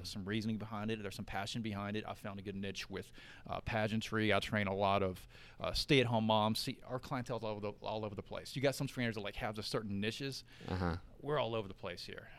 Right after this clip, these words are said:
Speaker 1: Um, like that, that girl that when you came in, I had
Speaker 2: Uh-huh.
Speaker 1: a girl just love. She's an attorney, just needs to stay in shape.
Speaker 2: Huh.
Speaker 1: Before her, I had a pageant girl. Before her, I had a dude that needs to lose fifty pounds. So all over the place. But
Speaker 2: Dude, that's awesome.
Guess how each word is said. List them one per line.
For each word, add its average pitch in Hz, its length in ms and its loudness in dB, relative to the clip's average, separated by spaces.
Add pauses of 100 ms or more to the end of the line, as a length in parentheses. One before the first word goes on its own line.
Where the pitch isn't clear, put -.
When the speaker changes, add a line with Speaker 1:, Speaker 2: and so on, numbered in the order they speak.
(120)
Speaker 1:
Um, 101 300 0 (540)
like 113 200 2
that, 110 160 8
that 113 100 8
girl 110 180 12
that 110 120 4
when 113 140 8
you 123 80 10
came 107 220 6
in, 98 140 6
I 98 60 4
had 104 120 4
Speaker 2:
Uh-huh. 104 40 4
Speaker 1:
a - 20 4
girl 98 140 6
just 101 160 -4
love. 98 160 -2
She's 110 180 0
an 101 80 0
attorney, 117 380 2
just 107 180 -4
needs 98 140 -4
to 95 40 -6
stay 101 160 -4
in 101 80 -2
shape. 117 380 2 (340)
Speaker 2:
Huh. 104 80 2
Speaker 1:
Before 113 180 6
her, 113 140 6
I 107 40 8
had 104 120 6
a 95 40 2
pageant 117 360 4
girl. 110 340 4
Before 107 360 0
her, 113 300 2
I 110 100 4
had 104 400 6
a 98 60 2
dude 107 260 0
that 101 100 -2
needs 104 180 0
to 104 40 -6
lose 120 220 2
fifty 120 240 -2
pounds. 113 540 2 (360)
So - 120 -4
all 110 100 2
over 120 120 4
the 98 80 -4
place. - 500 -6
But 110 220 4
Speaker 2:
Dude, 123 160 8
that's 107 200 8
awesome. 92 500 6